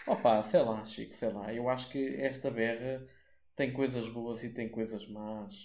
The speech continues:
O racismo é mau, todos sabemos. As modas, as modas são o que são.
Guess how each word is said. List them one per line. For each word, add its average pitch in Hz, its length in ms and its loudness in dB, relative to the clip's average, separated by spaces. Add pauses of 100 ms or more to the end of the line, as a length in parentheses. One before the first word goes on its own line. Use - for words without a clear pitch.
(160)
O 190 80 -4
racismo 147 520 2
é 123 80 0
mau, 135 480 0
todos 139 320 -6
sabemos. 98 440 -6 (440)
As 190 160 6
modas, 123 720 6 (240)
as 147 140 -4
modas 175 340 0
são 165 200 -4
o 160 60 -8
que - 80 -18
são. 156 280 -8